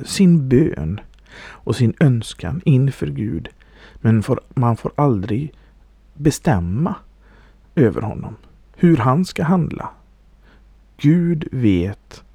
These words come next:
vad som är vårt bästa, och ofta är lidandet det bästa efter Guds ord.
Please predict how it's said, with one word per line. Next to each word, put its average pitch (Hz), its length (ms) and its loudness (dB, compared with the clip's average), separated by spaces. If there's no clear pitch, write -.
vad 101 300 0
som 95 220 -4
är 92 200 -2
vårt 107 560 -6
bästa, - 540 -8
och - 420 -6
ofta - 640 -4
är 135 360 -2
lidandet 90 1160 -4
det - 360 -2
bästa - 500 -6
efter 92 680 0
Guds - 500 0
ord. 73 380 -6